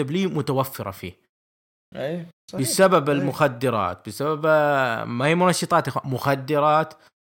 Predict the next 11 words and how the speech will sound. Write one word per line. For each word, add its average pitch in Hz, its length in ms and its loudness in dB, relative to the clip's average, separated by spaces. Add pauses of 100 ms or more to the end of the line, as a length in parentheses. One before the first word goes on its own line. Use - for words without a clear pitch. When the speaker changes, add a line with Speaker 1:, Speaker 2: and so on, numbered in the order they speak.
(140)
Speaker 1:
ضيع 135 280 2
Speaker 2:
مم. 123 60 -6
Speaker 1:
كل 143 100 -2
مستقبله. 120 500 -6
وعلى 131 160 -2
فكرة، 131 280 -4
هو 131 380 -4
من 156 200 -2
تدريب 156 760 -2 (100)
بريت 135 240 -2
هارت. 101 280 -10